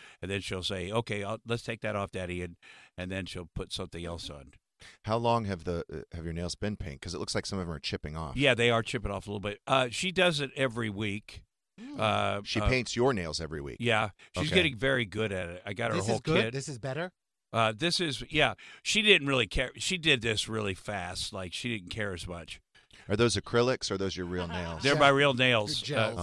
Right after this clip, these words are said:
Speaker 2: Oh, they're
Speaker 1: uh,
Speaker 2: beautiful, Tom.
Speaker 1: yeah, we got gels together once,
Speaker 3: <laughs>
Speaker 1: uh, my daughter and I. She picked it out, the color. I wondered why you kept having to put your hand under the ultraviolet light.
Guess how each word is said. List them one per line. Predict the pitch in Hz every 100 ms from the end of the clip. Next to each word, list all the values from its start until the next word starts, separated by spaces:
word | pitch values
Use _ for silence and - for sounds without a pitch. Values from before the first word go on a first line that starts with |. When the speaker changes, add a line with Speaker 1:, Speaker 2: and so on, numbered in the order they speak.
| 90
Speaker 2:
Oh, |
they're | 107
Speaker 1:
uh, | 104
Speaker 2:
beautiful, | 127 139 123 87 80
Tom. | - 78 78
Speaker 1:
yeah, | 127 147 131
we | 151
got | 196 208
gels | 123 147 165 156 -
together | 127 117 143 131
once, | 98 101 98 - -
Speaker 3:
<laughs> | 160 233 - _ -
Speaker 1:
uh, | 110
my | 98 101
daughter | 101 107 104
and | 95
I. | 98
She | 101 127
picked | - 151 120
it |
out, | 113 117 117 -
the |
color. | - 127 120
I | 113
wondered | 113 165 165
why | 120
you | 113 107 - -
kept | - 120 -
having | 117 104
to | 101
put | 120
your | 110 90
hand | 117 120 120
under | 110 104
the | 95 95 - - - - - -
ultraviolet | 127 113 95 110 107 104
light. | 101 110 127